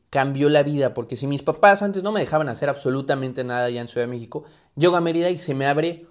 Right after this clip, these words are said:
un mundo en donde, "Oye, Dieter, ¿sabes qué? Nada más avísame que ya llegaste a la casa y todo bien", ¿no? Entonces, yo de chavo, pues, llegaba, iba con mis amigos, salía de pachanga, llegaba, avisaba que, "Ah, ya llegué, todo bien", no sé qué.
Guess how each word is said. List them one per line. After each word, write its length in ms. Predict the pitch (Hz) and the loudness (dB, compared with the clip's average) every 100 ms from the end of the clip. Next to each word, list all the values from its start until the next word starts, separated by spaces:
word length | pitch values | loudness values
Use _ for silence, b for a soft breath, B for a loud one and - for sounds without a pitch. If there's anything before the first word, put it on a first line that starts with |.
| B | B
un 220 | 156 165 160 | 2 4 4
mundo 420 | 156 139 110 - | 4 2 -2 -6
en 100 | 123 | -6
donde, 340 | 123 123 123 - | -4 -2 -2 0
"Oye, 240 | 165 180 175 | 2 2 2
Dieter, 320 | 175 185 175 | 0 -2 -2
¿sabes 240 | 196 196 | -4 -2
qué? 200 | 220 220 B B | -4 -4 B B
Nada 100 | 180 | -2
más 160 | 202 170 | 0 2
avísame 400 | 185 208 196 156 | 2 2 0 0
que 80 | 160 | -2
ya 60 | 175 | -2
llegaste 280 | 170 160 143 | -2 -2 -4
a 20 | |
la 80 | 139 | -4
casa 360 | - - - | -4 -6 -8
y 100 | - | -8
todo 200 | 127 123 | 0 0
bien", 120 | 107 - _ - | 0 -6 _ -12
¿no? 140 | 123 | -10
Entonces, 280 | 180 180 - - | -8 -10 -10 -8
yo 220 | 135 175 | 0 4
de 120 | 190 | 4
chavo, 380 | 208 185 190 190 | 2 0 0 -2
pues, 160 | 147 | -8
llegaba, 680 | 131 135 139 165 165 165 165 B B B _ _ _ | 0 2 4 4 4 2 0 B B B _ _ _
iba 240 | 170 165 147 | 6 6 6
con 140 | 143 | 2
mis 120 | 135 | 0
amigos, 540 | 147 165 165 160 160 160 | 0 0 0 2 2 2
salía 240 | 143 147 | 0 2
de 80 | 147 | 2
pachanga, 480 | 127 - 156 156 151 | 0 0 0 2 0
llegaba, 460 | 127 143 156 156 | 2 4 6 6
avisaba 500 | 143 120 139 139 139 | 2 -2 -2 0 0
que, 100 | 135 | 0
"Ah, 120 | 160 | 0
ya 140 | 196 180 | 0 -2
llegué, 260 | 185 233 233 | -2 -4 -4
todo 200 | 196 185 | -2 -2
bien", 160 | 185 | -2
no 80 | 185 | -6
sé 80 | 170 | -8
qué. 140 | 156 | -12